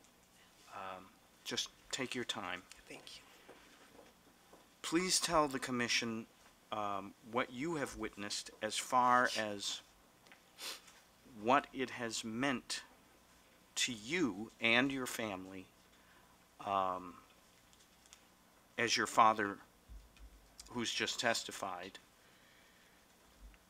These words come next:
Speaker 1: um, pursued justice, um, over the last, I guess, thirty years.
Speaker 2: My family and I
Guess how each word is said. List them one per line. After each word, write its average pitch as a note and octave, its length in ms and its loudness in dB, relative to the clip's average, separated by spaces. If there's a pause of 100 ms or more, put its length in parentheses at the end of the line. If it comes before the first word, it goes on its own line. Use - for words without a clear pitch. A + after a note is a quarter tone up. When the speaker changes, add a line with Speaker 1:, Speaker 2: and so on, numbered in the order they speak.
(1120)
Speaker 1:
um, F#2 520 -2 (1800)
pursued B2 520 4
justice, - 680 2 (500)
um, F2 440 -6 (580)
over G2+ 160 -6
the F#2+ 80 -8
last, F#2 540 -2 (140)
I G2+ 120 -10
guess, F#2+ 240 -4
thirty G2+ 260 -4
years. F#2 480 -8 (2750)
Speaker 2:
My F#3 140 -2
family F#3 400 2
and E3+ 100 -2
I D#3 280 -2